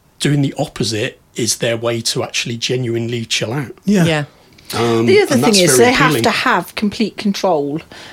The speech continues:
Speaker 4: of
Speaker 1: Mm.
Speaker 4: everything that's going on in their working world. But then in, when they step away from that,
Speaker 2: Yeah.
Speaker 4: it's like a, almost like a holiday, they hand over complete control to somebody else.
Speaker 2: Hmm.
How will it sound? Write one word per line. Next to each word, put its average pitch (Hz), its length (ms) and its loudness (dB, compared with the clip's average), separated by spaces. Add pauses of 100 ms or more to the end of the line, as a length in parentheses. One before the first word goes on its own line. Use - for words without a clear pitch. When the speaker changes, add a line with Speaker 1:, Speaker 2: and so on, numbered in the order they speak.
(120)
Speaker 4:
of 175 100 0
Speaker 1:
Mm. - 20 4
Speaker 4:
everything 202 420 2
that's 160 160 -2
going 175 320 4
on 175 160 2
in 165 160 2
their 160 180 2
working 196 520 2
world. 156 520 -4 (800)
But 233 140 2
then 269 340 4 (400)
in, 294 440 4 (200)
when 277 240 4
they 311 80 6
step - 240 0
away 277 260 4
from 220 300 0
that, 151 380 -2
Speaker 2:
Yeah. 196 100 4
Speaker 4:
it's - 160 2
like 220 260 2
a, 214 140 4 (100)
almost 254 260 4
like 262 120 -2
a - 40 -6
holiday, 220 600 0 (460)
they 202 80 0
hand 240 260 2
over 220 180 2
complete 220 400 -2
control 214 380 0
to - 100 -4
somebody 208 380 0
else. 185 400 0
Speaker 2:
Hmm. 180 200 4